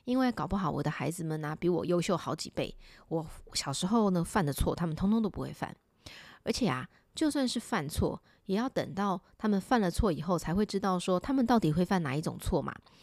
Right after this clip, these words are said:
那个时候才要知道说要提醒他们去注意什么问题呀。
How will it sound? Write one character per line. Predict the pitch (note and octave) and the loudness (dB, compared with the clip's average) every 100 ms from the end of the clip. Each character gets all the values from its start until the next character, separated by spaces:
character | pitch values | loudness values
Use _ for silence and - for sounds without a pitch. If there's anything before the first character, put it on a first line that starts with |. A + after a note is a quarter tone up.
| - - - | -14 -14 -2
那 | D4+ | 0
个 | C#4 | 2
时 | A#3 | 2
候 | A#3+ | 0
才 | A#3 F#3 | 2 0
要 | G3+ | 0
知 | G#3 | 0
道 | G#3+ G3+ | 2 2
说 | F#3 F#3+ | 2 0
要 | F#3 | 2
提 | F3 | 0
醒 | E3+ | 0
他 | D#3 | -2
们 | F3+ E3+ | -2 0
去 | F3+ | -2
注 | F#3 F3 | 0 0
意 | |
什 | E3 C3 | 0 -4
么 | |
问 | C#3+ E3 | 0 0
题 | D3+ B2+ | 0 -4
呀。 | C3 B2 C3 | -4 -4 -8